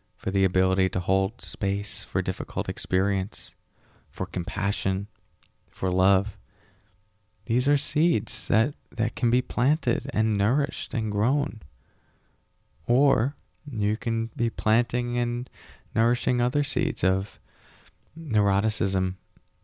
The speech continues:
anxiety, uh, worry, fear. All of these things have a role at, at different times and in different contexts. But if we're not training ourselves to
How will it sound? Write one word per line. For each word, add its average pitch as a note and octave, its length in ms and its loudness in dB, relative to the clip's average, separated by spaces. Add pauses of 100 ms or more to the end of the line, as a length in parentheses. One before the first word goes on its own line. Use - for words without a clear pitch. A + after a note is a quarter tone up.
(120)
anxiety, G2 880 2 (800)
uh, A#2 120 -10
worry, F#2+ 680 2 (880)
fear. G#2+ 500 0 (1300)
All C3+ 200 0
of A2 80 -2
these A2 260 2
things A2 240 2
have G2+ 180 4
a G#2+ 60 6
role G#2 480 4
at, G#2+ 180 -6
at G2+ 140 -4
different G2+ 320 -6
times G2+ 380 0
and F#2+ 100 2
in F#2+ 100 0
different G2 320 -8
contexts. - 800 -6 (1040)
But A#2+ 80 -8
if A#2 160 -6
we're A#2 60 4
not A#2+ 240 0
training A#2 400 0
ourselves A2 640 -2
to G#2 360 0